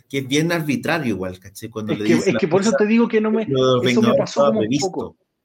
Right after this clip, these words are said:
Speaker 1: Es bien, es bien
Speaker 2: ¿Cachai?
Speaker 1: arbitrario, sí.
Speaker 2: Eh, entonces, esa cuestión a mí como que me, me, me, me, me dejó un poco incómodo en la forma en que tratan de arreglar con diálogo algo que no sé si es arreglable con diálogo.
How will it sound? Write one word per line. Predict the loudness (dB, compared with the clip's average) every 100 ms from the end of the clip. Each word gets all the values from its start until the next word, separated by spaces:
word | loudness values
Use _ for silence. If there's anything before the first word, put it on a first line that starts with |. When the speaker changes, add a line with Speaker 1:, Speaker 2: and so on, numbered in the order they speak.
| _
Speaker 1:
Es | -14
bien, | -6 -4 -2
es | -4
bien | -4 -2 -2
Speaker 2:
¿Cachai? | -2 -2 -4
Speaker 1:
arbitrario, | -6 -10 -6 -8 -8
sí. | -14 -16 -18 _ _ _ _ _ _ _ _
Speaker 2:
Eh, | -6 -4
entonces, | -6 -6 -6
esa | -4 -4
cuestión | -4 -4 -2
a |
mí | -2
como | -2 -2
que | -4
me, | -6 -6
me, | -8 -8
me, | -8 -6 -6 -4
me, | -4 -4
me | -4 -6
dejó | -6 -6 -6
un | -6 -2
poco | -2 -2
incómodo | -4 -6 -4 -4 -4
en | -6
la | -6
forma | -6 -6
en | -10
que | -8 -4
tratan | -2 -2 -2
de | -4
arreglar | -4 -4 -4 -4
con | -8 -6
diálogo | -2 0 0 0
algo | 0 -2
que | -10 -12
no | -14
sé | -16
si | -16 -12
es |
arreglable | -8 -6 -4 -2 -4
con | -8 -14
diálogo. | -14 -14